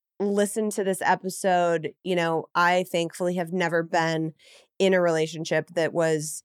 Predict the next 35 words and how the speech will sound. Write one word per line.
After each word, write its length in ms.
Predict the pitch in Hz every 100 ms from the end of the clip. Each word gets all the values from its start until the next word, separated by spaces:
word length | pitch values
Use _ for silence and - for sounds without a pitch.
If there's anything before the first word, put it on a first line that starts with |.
| _ _ _
physically 540 | - 196 170 170 175 165
violent. 720 | 165 160 160 160 165 156 - - -
I've 220 | 170 156
been 140 | 160
in 80 | 156
an 80 | 156
emotionally 920 | 156 160 175 - 170 160 156 156 151 - _ -
abusive 440 | 165 165 160 160
relationship, 520 | 165 156 156 160 165 156
but 120 | -
never 220 | 165 170
a 60 | 156
physical 800 | - 165 160 160 165 156 151 - -
one 300 | 170 160 160
that 160 | -
got 340 | 170 156 - -
to 160 | 180
those 380 | 151 156 151 151
extremes. 880 | 170 - - - 175 165 156 143 - - _ _
But 520 | 175 165 185 175 165 - 170
I 200 | 180 165 -
do 280 | 202 214 208
know 640 | 190 175 165 160 160 180
how 220 | - 190 170
scary 640 | - - 190 180 175 170
it 120 | 165
is 320 | 160 156 156
to 160 | - 185
wake 360 | 165 160 160 180
up 220 | 165 180
and 200 | 165 165
realize 520 | 165 160 160 160 160
that 140 | 175
you're 220 | - 165 -
caught 500 | - - 180 165